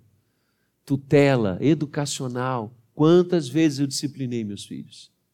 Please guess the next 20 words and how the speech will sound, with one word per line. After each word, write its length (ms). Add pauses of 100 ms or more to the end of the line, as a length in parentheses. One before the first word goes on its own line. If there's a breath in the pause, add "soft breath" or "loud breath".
(2750)
E 80
o 20
meu 140
coração 500
chorou. 500 (2500 loud breath)
E 120
às 140
vezes 260
eu 80
tinha 180
que 120
me 100
retirar 1120
para 160
que 120
eles 220
não 100
me 140
vissem 400
abatido 840